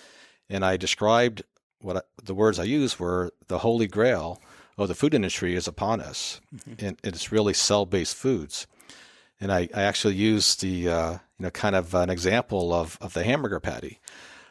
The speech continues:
Speaker 1: um, in this presentation. I talked about how,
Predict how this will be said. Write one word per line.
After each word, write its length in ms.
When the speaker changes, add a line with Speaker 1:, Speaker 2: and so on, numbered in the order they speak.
Speaker 1:
um, 340
in 80
this 120
presentation. 640
I 60
talked 280
about 300
how, 340